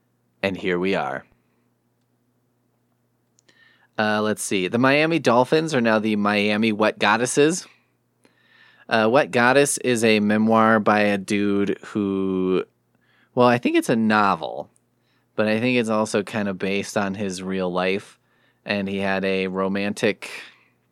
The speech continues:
is it weirder to call, uh, banging a dolphin a romantic relationship or a <laughs> sexual relationship? He was banging a dolphin, I think. Um,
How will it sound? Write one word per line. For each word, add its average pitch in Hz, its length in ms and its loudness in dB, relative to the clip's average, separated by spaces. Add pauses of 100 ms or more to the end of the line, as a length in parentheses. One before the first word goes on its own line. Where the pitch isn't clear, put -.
(1600)
is 127 120 0
it 131 140 2
weirder 175 340 4
to 175 80 2
call, 139 720 6
uh, 110 280 2
banging 113 460 0
a 107 60 0
dolphin 101 720 -2 (120)
a 104 140 -2
romantic 98 600 -2
relationship 180 720 0
or 113 100 4
a 101 60 2
<laughs> - 120 0
sexual - 420 0 (220)
relationship? - 600 -12 (920)
He 214 120 4
was 196 140 8
banging 185 400 2
a 131 60 2
dolphin, 90 540 0 (480)
I 101 120 -4
think. - 520 -4 (840)
Um, 92 580 -2